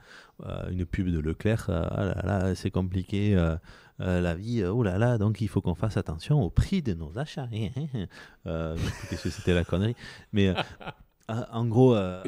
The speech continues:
Speaker 1: en gros, il joue sur cette fibre, sur le prix, le prix, le prix, le prix. Ouais, ouais, mais le prix, c'est les coûts cachés, en fait.
Speaker 2: Hmm.
Speaker 1: Et donc, euh, plus tu vas aller chercher du prix, euh, surtout dans les produits alimentaires, plus tu peux te dire que, euh, il y a quelque chose derrière.
Speaker 2: Hmm.
Speaker 1: Voilà.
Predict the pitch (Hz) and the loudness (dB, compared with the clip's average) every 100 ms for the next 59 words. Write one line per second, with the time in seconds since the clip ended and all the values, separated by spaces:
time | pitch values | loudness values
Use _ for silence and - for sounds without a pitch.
0 | 104 110 - 127 98 139 - - 110 - | -10 -8 -2 -2 -2 -4 -4 -4 -2 2
1 | 131 87 - 92 101 - 123 117 101 - | 4 4 2 4 4 2 -2 -2 -2 0
2 | 113 107 107 - 110 110 - 107 90 - | 2 2 2 2 2 2 0 -4 -6 -6
3 | 117 95 82 80 - - 139 104 98 107 | -4 -4 -4 -6 -6 -8 -6 -4 -6 -6
4 | - 117 123 98 - - _ 120 123 107 | -10 -8 -8 -8 -10 -14 _ -2 2 2
5 | 98 98 98 101 - 87 82 - - 110 | 2 2 2 2 0 -4 -4 -6 -6 -4
6 | 98 95 85 - 98 92 - - 92 90 | -2 -2 -2 -2 -4 -4 -4 -6 -6 -6
7 | - - 208 117 - - - 139 151 101 | -6 -4 -4 -6 -10 -12 -6 -2 0 0
8 | 85 - 87 90 87 80 87 156 - 123 | -2 -4 -6 -2 -4 -4 -8 -8 -8 -10
9 | - - - 90 131 139 - 156 - 98 | -10 -16 -10 -6 -6 -6 -8 -10 -6 -2
10 | 95 90 85 85 87 - - 117 98 90 | 0 0 0 -2 -4 -6 -4 -2 0 -2
11 | 78 - _ - 117 98 92 101 98 | -4 -14 _ -12 -8 -8 -8 -12 -14